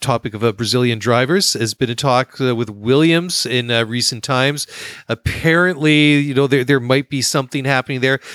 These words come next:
but also Drugovich was, uh, rejected by Alfa Romeo for financial reasons. So I guess maybe that, uh, had something to do with the,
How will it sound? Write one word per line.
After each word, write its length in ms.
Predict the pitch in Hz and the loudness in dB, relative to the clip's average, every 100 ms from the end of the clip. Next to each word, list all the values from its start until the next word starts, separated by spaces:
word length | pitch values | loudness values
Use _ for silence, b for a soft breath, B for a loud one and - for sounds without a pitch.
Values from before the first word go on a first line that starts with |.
| B - | B -2
but 80 | |
also 280 | 135 190 - | 2 2 2
Drugovich 580 | 139 147 147 139 135 - | 0 0 0 0 0 0
was, 260 | 131 123 135 | 2 2 2
uh, 140 | 127 | 0
rejected 640 | 113 117 - 151 - 131 | -2 -4 0 0 0 -2
by 100 | 131 | 2
Alfa 300 | 123 131 - | 2 2 -2
Romeo 420 | 120 117 127 135 | -2 -2 0 0
for 240 | 131 - 113 | 0 -2 -2
financial 720 | - 117 117 131 143 - 120 | 0 0 2 2 2 0 -2
reasons. 560 | 110 117 120 170 190 - B B | 0 0 -2 -4 -4 -6 B B
So 160 | - 139 | -2 2
I 60 | |
guess 240 | 135 139 - | 4 2 0
maybe 380 | 131 139 139 127 | 0 2 2 2
that, 340 | 123 127 - | 2 2 2
uh, 140 | 139 | 2
had 180 | 127 123 | 2 0
something 420 | - 127 - 120 110 | -2 -2 -4 -6 -4
to 140 | 127 | -6
do 540 | 110 98 117 135 135 | -6 -2 4 6 4
with 300 | 120 123 - | 4 2 0
the, 360 | - 117 117 | -4 -2 -2